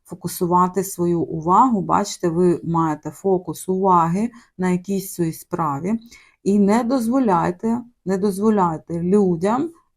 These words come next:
вас, е, збити з пантелику. Да? Якщо у вас там щось не виходить, нічого страшного, е,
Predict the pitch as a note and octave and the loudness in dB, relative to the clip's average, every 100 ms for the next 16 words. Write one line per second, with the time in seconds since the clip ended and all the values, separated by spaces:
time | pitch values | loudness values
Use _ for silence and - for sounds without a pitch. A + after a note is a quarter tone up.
0 | - F3 E3+ E3 F3 G3+ A#3+ A#3+ - - | -6 -2 0 0 2 2 2 0 -8 -14
1 | E3+ E3+ E3+ E3+ E3 E3+ A3 A3 G#3 - | -8 -6 -4 -6 -4 0 0 0 -4 -2
2 | G3 F#3 F#3 D3+ D3 - D3 F#3 C#4 G3+ | -2 0 -2 -2 -6 -10 -4 0 2 0
3 | F#3 D4 D4+ B3 - G3+ F#3+ - F3 E3 | -2 0 0 0 -2 -6 -6 -2 -2 0
4 | A3+ D4 E4+ - A3+ A3 A3+ A3 F#3 F3+ | 0 2 2 2 2 2 0 0 -4 -2
5 | F3 D#3+ D#3 - F3 - B3+ D#4+ F4+ F#4 | -2 -2 -6 -8 -8 -4 0 0 0 -4
6 | - _ _ - _ _ - - F3 F3 | -10 _ _ -20 _ _ -14 -4 0 2
7 | E3+ E3+ D#3+ | 0 -2 -4